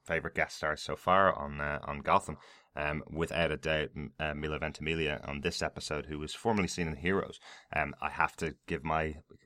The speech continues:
uh, post my thoughts on, on the matter here. He is now my favourite guest star so far,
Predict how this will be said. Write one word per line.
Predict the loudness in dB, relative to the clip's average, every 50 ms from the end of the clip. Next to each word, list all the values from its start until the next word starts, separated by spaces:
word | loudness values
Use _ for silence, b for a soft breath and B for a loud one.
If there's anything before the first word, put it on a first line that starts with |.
| -14 -12
uh, | -12 -12 -12 -8
post | -2 -2 -2 0 0 0 0
my | 2 2 2 2
thoughts | 0 0 2 2 2 2 2 0 0
on, | 0 -2 -2
on | -4 -2 -2 -2 -4 -4 -6 -6
the | -6 -4 -2 0
matter | 0 0 0 0 0 0 2
here. | 2 0 0 0
He | 0 0
is | -2 -2
now | -2 -4 -4 -2
my | -2 -4 -4
favourite | -4 -2 -2 -2 0 0 -4 -6 -4
guest | -2 -4 -4 -4
star | -6 -4 -4 -4
so | -4 -2 -2 -2 -2
far, | -2 -2 -4 -2 -2 -4